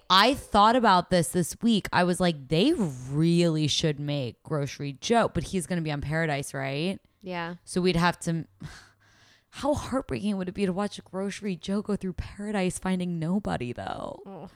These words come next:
Speaker 2: well, even more of a reason to make him a bachelor. <laughs>
Speaker 1: They're f-, he's forced. He gets to pick whatever he wants, and they <laughs> have to say yes.
Speaker 2: Is Grocery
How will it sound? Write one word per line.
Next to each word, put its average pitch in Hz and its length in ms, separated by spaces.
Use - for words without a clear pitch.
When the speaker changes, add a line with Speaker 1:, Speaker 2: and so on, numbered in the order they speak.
Speaker 2:
well, 208 300
even 233 300
more 202 300
of 185 80
a 185 80
reason 170 480
to - 40
make - 140
him - 120
a - 20
bachelor. 370 720
<laughs> - 40
Speaker 1:
They're 247 160
f-, - 260
he's 233 300
forced. 180 480
He 196 60
gets - 220
to 190 100
pick - 320
whatever 175 320
he 254 100
wants, 214 320
and 185 100
they 170 80
<laughs> - 20
have 175 300
to - 160
say - 260
yes. - 140
Speaker 2:
Is 294 180
Grocery 262 400